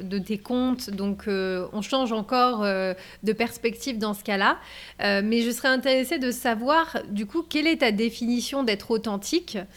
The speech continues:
Euh, parce que tout à l'heure, t'as parlé du fait que sur Instagram, c'est difficile d'être spontané parce que si tu es spontané, t'es automatiquement, euh, sanctionné par l'algorithme, dans la mesure où si tu dis, « Je ne poste que quand je me sens de poster »,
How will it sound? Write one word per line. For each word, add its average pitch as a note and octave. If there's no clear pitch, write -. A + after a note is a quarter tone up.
Euh, F#3
parce -
que B3
tout G#3
à -
l'heure, B3
t'as A#3
parlé G#3
du G#3+
fait C4
que F#3+
sur -
Instagram, A3
c'est G#3
difficile G#3+
d'être G3+
spontané A#3
parce G3
que G#3
si C4
tu B3
es A#3+
spontané, A#3
t'es G#3
automatiquement, A#3+
euh, F#3+
sanctionné A#3
par G3
l'algorithme, G#3
dans G#3
la G#3+
mesure A3+
où A#3+
si C4+
tu C4
dis, « C#4
Je A3
ne D4+
poste D#4+
que D4
quand C4
je A#3+
me G#3+
sens B3+
de A3+
poster », C4